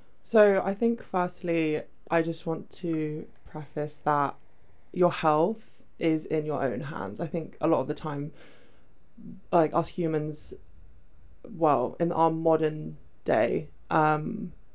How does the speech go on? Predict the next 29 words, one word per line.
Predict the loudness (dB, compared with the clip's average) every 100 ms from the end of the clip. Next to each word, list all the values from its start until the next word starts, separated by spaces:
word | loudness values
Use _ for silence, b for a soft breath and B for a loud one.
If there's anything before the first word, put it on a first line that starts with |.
| -16 -16 -14 -4
we | 2 2 4
all | 2 2
assume | 0 -2 -2 -2 0
that | 0 0 0 4
other | 4 4
people | 0 -4 -4
can | -6
help | -6 -6
us, | -4
like, | -4 -2
doctors | -4 -6 -10
can | -6 -2
help | -2 2
us | 2 2 -4 b b b b b -16 -8 4
with | 6 8
everything, | 8 6 0 0 -2 -4 6
when | 10 10 8 6 8
obviously | 8 6 2
it's | 0 -2
powerful, | 2 4 4 4 2
it's, | 2
it's | -4 -4
important | -4 0 0 0 -6
to | -6
see | -4 -2
doctors, | -2 -4 -4 -6
but | 2 4 2 B B B
I | 2
think | 2 0